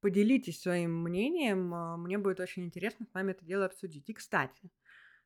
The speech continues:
самым лучшим подарком, раз уж у нас первый выпуск в этом году, после Нового года, мы не все подарки с вами еще друг другу подарили,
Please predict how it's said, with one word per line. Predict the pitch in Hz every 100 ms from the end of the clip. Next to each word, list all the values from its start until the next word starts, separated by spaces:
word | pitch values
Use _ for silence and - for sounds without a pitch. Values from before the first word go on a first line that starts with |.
| _ -
самым | 196 320 339
лучшим | 262 285 - 285
подарком, | 285 208 175 180 196 185
раз | 180 175
уж | -
у | 180 185
нас | 175 170 -
первый | 180 175 160 160 151
выпуск | 156 196 196 160 -
в | 170
этом | 170 156 156
году, | 151 143 196 294 339
после | - 175 -
Нового | 165 160 156 151
года, | 160 226 294 320 320 - _ -
мы | 185
не | 185 180
все | -
подарки | 180 165 156 -
с | -
вами | 156 156
еще | -
друг | 170 190
другу | 196 180
подарили, | - 170 202 302 320